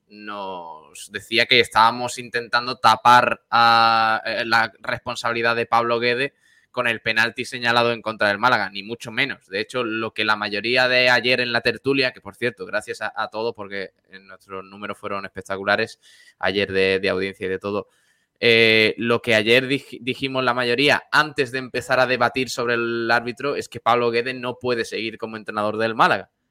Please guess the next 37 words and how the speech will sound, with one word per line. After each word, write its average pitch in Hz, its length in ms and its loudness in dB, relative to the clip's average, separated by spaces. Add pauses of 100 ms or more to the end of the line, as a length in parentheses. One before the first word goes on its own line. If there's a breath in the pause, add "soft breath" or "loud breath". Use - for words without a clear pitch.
(280)
Dicho 107 300 -2
esto, 175 440 0
el 117 160 2
penalti 113 380 0
es 135 100 0
ridículo. 123 480 -6 (680)
Pero 117 200 2
por 110 140 -2
eso 131 180 -2
mismo, 139 300 -6
porque 110 340 -4
el 117 80 -4
Málaga 139 300 2
estaba 160 260 0
con 139 120 -8
uno 135 160 -8
menos. 101 460 -8
Daba 127 280 2
la 156 100 4
sensación 143 600 -4 (260 soft breath)
de 123 160 0
que 123 60 2
el 123 80 0
Tenerife 127 440 0
llegaba, 131 400 4
llegaba, 131 400 2
llegaba, 120 500 2
porque 90 180 -14
Manolo 120 240 -4
Reina 127 240 0
había 127 200 2
hecho, 127 380 -4
eh, - 300 -18
algunas, 113 680 -8
eh, 104 160 -20
intervenciones 113 760 -10
buenas. 110 680 -8